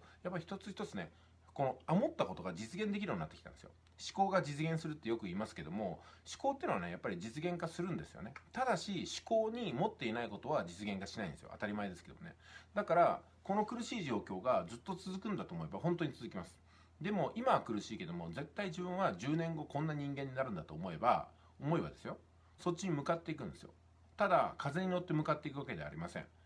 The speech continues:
自分がどんな十年後を思い描いたかということには責任がついてまいります。思い描いたわけですから、そっちに向かうべき登る道ってのがあるんですよね。辛く険しい時期もあると思いますし、向かい風も吹くかもしれませんし、周りの人に止められるかもしれません。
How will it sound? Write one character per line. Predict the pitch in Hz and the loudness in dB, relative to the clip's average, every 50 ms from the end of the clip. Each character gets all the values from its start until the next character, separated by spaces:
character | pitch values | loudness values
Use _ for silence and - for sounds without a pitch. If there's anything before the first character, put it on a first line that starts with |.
| - - - - - - | -20 -20 -20 -20 -20 -12
自 | - 135 165 | -2 -2 0
分 | 170 196 196 196 | 0 0 0 6
が | 220 214 156 101 71 - 104 | 6 6 6 6 2 0 -2
ど | 165 202 | 0 2
ん | 208 160 | 2 2
な | 113 90 | 0 0
十 | 92 107 107 | 0 -2 0
年 | 110 107 107 104 | 0 0 -2 -2
後 | 95 98 | -2 -2
を | 87 | -2
思 | 85 98 107 110 | 0 0 0 0
い | 110 | 0
描 | 107 107 107 95 | 2 2 2 0
い | 85 | 0
た | - - | -4 -8
か | - 80 78 - - | -6 -8 -8 -8 -6
と | - 113 | -6 -4
い | 107 | -4
う | |
こ | 110 113 | -2 -4
と | 95 | -4
に | 85 85 82 | -4 -4 -6
は | - - - | -6 -8 -12
責 | - - - 160 156 196 | -10 0 0 2 2 2
任 | 202 202 185 | 0 0 0
が | 180 175 | -2 -2
つ | - - | -2 -4
い | 104 - | -6 -6
て | 78 | -8
ま | - - | -10 -12
い | |
り | - | -14
ま | - - | -16 -20
す。 | - - - - - - - - - - - | -20 -20 -20 -20 -20 -20 -20 -20 -18 -6 0
思 | 143 147 170 185 185 | 4 6 6 6 4
い | |
描 | - 165 160 185 170 | 2 2 4 4 4
い | - | 2
た | 104 87 | 2 -2
わ | 82 | -2
け | 80 | -4
で | 78 64 - | -6 -8 -12
す | - - | -8 -2
か | 107 | 2
ら、 | 117 101 98 - - | 2 4 4 2 0
そ | - 147 | -2 -6
っ | 143 - | -4 -4
ち | - 175 | -2 0
に | 185 | 2
向 | 175 165 165 | 4 4 6
か | - 180 165 | 6 6 4
う | 160 | 6
べ | 170 170 | 4 2
き | 165 - 180 160 135 - - - - - - | 0 0 -6 -8 -8 -10 -16 -20 -16 -8 -4
登 | 120 127 143 190 208 196 | -2 -2 0 0 0 0
る | 185 | 0
道 | 180 170 - | -2 -2 -6
っ | - | -6
て | - 156 | -4 -4
の | 120 85 | -2 -2
が | 82 | -2
あ | 80 | -4
る | 76 | -6
ん | 69 | -8
で | - | -12
す | - | -10
よ | 78 | -8
ね。 | 104 139 160 - - - - - - - - - - - | -8 -8 -10 -12 -20 -20 -20 -20 -20 -20 -20 -18 -6 0
辛 | 190 175 156 | 2 2 2
く | - - - | 2 -2 -6
険 | - 147 151 151 | -2 0 0 0
し | 151 - 123 | 0 0 -2
い | 113 | -2
時 | 107 98 | -2 -4
期 | 98 | -2
も | 92 87 | -2 -2
あ | 87 | -2
る | 87 | -4
と | 85 87 | -4 -6
思 | 82 | -6
い | 80 | -6
ま | 80 | -6
す | - - | -8 -8
し、 | - 117 107 92 85 | -4 -4 -2 -2 0
向 | 95 104 | -2 0
か | - 160 156 | 2 2 2
い | 156 | 2
風 | 139 107 92 | 0 -2 -4
も | 82 85 | -6 -8
吹 | - - | -8 -6
く | - | -4
か | 156 | -2
も | 117 95 | -2 -2
し | - - | -4 -6
れ | 78 | -8
ま | 78 78 | -8 -8
せ | - 80 | -8 -8
ん | 78 | -8
し、 | - - 107 92 82 90 | -6 -6 -6 -4 -4 -2
周 | 113 127 139 139 | 0 0 0 0
り | 139 | -2
の | 143 | -6
人 | 139 - - | -6 -6 -6
に | 87 78 | -6 -6
止 | - | -4
め | 113 151 | -2 -2
ら | 165 180 | 0 0
れ | 175 | -2
る | 170 | -2
か | - 87 | -4 -4
も | 80 | -6
し | - | -6
れ | - | -8
ま | 147 76 | -12 -12
せ | - | -12
ん。 | 107 | -14